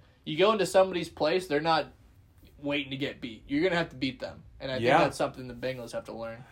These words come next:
Speaker 2: You know, and I, I think a lot, I think, like I s-, like you said, there's maybe two sentences, and the biggest one was, I just don't think Joe, Joe Burrow is ready for the N F L, and, you know, he's kinda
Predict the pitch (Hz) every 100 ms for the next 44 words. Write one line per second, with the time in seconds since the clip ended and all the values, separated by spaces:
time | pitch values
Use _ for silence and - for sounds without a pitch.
0 | - 165 175 170 165 107 - - - -
1 | - 147 180 170 156 135 135 135 135 156
2 | 151 - 139 147 147 143 - 143 147 143
3 | 147 98 107 117 123 113 - 127 131 123
4 | 123 - 127 127 - - - 123 127 104
5 | 123 127 127 - 117 117 107 98 - 110
6 | 110 107 120 110 110 110 101 107 101 -
7 | - - 113 104 104 110 107 90 98 98
8 | 98 - 101 95 98 - 95 120 120 98
9 | 95 - _ _ _ _ _ - 113 101
10 | 127 - 151 139 113